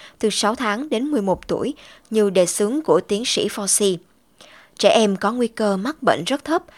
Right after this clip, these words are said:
đặc biệt là bệnh nặng do covid mười chín, và trẻ em không lây lan bệnh. Dữ liệu cập nhật mới nhất từ Học viện Y khoa Hoa Kỳ cho thấy tỷ lệ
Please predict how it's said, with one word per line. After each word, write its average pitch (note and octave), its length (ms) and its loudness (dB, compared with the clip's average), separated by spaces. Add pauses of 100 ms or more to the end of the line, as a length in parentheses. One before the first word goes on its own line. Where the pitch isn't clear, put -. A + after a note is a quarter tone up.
(160)
đặc A#3 160 0
biệt G#3+ 240 2
là G#3 160 0
bệnh F3 200 0
nặng F3+ 280 0
do F#3 120 -2
covid G3+ 380 -2
mười C4 140 0
chín, G3+ 320 -2 (560)
và F#3 140 4
trẻ G3 160 0
em G3+ 260 2
không F#3+ 300 -4
lây F#3 200 -2
lan F3 260 -4
bệnh. E3+ 240 0 (1200)
Dữ G3+ 140 4
liệu A3 220 4
cập - 220 -2
nhật G3 200 -2
mới G#3 180 -2
nhất D#4 220 -4
từ A3 80 2
Học G3 220 -4
viện E3 160 -2
Y G3 140 -6
khoa G3 240 -6
Hoa F#3+ 140 -6
Kỳ F3+ 280 -4
cho F#3 140 -2
thấy G#3 320 -2 (320)
tỷ B3 120 4
lệ - 180 8